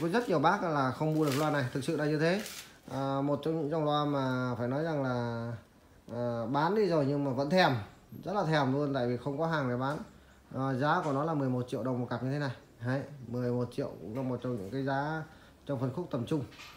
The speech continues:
À, nhưng mà loa này chất âm rất là hay. Thì, à, ngày hôm nay thì còn lại một đôi này thì cũng sẽ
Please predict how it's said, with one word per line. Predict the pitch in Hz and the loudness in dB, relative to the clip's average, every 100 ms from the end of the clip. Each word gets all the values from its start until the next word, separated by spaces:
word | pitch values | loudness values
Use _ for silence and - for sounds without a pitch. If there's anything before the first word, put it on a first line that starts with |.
| - - - | -20 -20 -10
À, | 120 131 | -2 0
nhưng | 143 | 2
mà | 139 | 2
loa | 135 135 | 2 2
này | 127 | 0
chất | 156 | 0
âm | 160 139 | 0 2
rất | 180 | 2
là | 135 | 2
hay. | 147 139 - - - - - - | 2 0 -4 -16 -20 -20 -14 -2
Thì, | 135 | 0
à, | 139 131 131 127 127 127 123 123 117 - - - - | 2 4 2 0 0 0 0 -2 -4 -8 -20 -20 -12
ngày | 127 143 | -2 2
hôm | 143 170 | 4 6
nay | 180 151 | 4 4
thì | 143 | 2
còn | 143 | 2
lại | 147 | 2
một | 147 | 0
đôi | 151 175 | 2 2
này | 160 147 | 2 0
thì | 131 | -2
cũng | 123 | -2
sẽ | 139 | -4